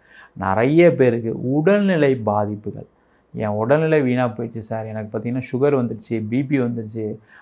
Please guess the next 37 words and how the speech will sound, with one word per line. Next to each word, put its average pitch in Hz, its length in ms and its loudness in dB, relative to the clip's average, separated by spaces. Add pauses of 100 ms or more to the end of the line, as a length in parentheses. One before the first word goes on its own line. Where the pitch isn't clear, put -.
அதெல்லாம் 151 420 0
சில 139 240 2
ஜாதகங்கள்ல 139 800 4
இருக்கு. 156 420 -2
அதை 113 180 -6
நம்ம 117 160 -4
ஒண்ணுமே 139 320 -2
பண்ண 135 200 0
முடியாது. 110 240 -6
அதை 127 200 0
நீங்க 135 280 -4 (640)
யோசிக்காம, 160 760 6
அதை 127 400 4
ஒரு 143 200 6
பெரிய 185 400 4
விஷயமா 160 440 0
எடுத்துக்காம 131 600 0
அதுக்கு 123 340 -4
ட்ரீட்மெண்ட் 135 460 -2
எடுத்துங்க, 110 600 -6
நல்லா 110 260 0
இருப்பீங்க. 104 360 -6 (580)
நீ 143 180 -2
இல்ல, 170 300 10
வேற 165 420 10
ஏதாவது 165 240 10
பிரச்சனை 139 380 2
இருக்கு, 113 320 -2
ஹார்ட் 127 340 4
ப்ராப்ளம் 117 340 4
இருக்கு, 110 420 -4
பி 143 140 0
பி 135 180 -2
இருக்கு, 113 360 -2
அதெல்லாம் 143 360 2
வந்து 151 200 0
இருக்கு 135 340 -2